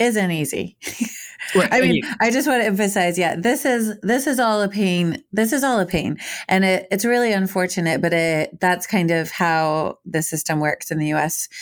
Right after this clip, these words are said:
Speaker 1: right now anyway. And, um, and I've done something like this before, um, when I then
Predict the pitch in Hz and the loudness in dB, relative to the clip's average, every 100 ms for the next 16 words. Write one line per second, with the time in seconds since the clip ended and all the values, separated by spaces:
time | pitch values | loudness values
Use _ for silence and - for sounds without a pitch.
0 | - - - 170 160 151 151 151 151 151 | -14 -10 -2 -2 0 0 0 -2 0 0
1 | 147 147 139 - 165 165 160 156 - 160 | 0 -2 -2 0 2 2 0 -2 0 2
2 | 160 156 151 170 170 _ 185 170 196 196 | 2 0 -4 -6 -10 _ -2 0 2 2
3 | 190 190 - - 175 170 170 165 170 160 | 0 -4 -6 0 2 2 0 0 0 -2
4 | 156 160 156 160 165 - 156 156 156 156 | 0 -2 -2 -4 -4 0 2 2 2 0
5 | - - 156 151 151 - - - - 170 | -2 -2 0 0 -4 -8 -16 -12 -2 0
6 | 165 160 165 160 156 160 156 156 156 | 2 0 0 0 0 0 0 -2 -4